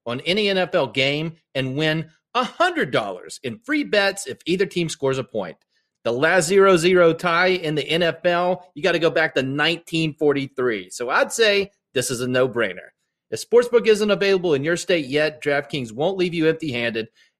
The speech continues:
Everyone can play for huge cash prizes all season long with DraftKings Daily Fantasy Sports Contest. DraftKings is giving all new customers a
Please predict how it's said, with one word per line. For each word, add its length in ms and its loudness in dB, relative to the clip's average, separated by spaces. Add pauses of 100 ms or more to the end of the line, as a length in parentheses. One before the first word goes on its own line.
(120)
Everyone 380 4
can 140 0
play 260 4
for 140 -4
huge 480 -4
cash 360 0
prizes 680 -2 (100)
all 220 0
season 300 -4
long 300 -2 (360)
with 160 -2
DraftKings 640 0
Daily 280 2
Fantasy 440 -4
Sports 360 -6
Contest. 680 -10 (360)
DraftKings 440 0
is 100 -8
giving 380 -4
all 180 2
new 140 0
customers 680 -2
a 220 -4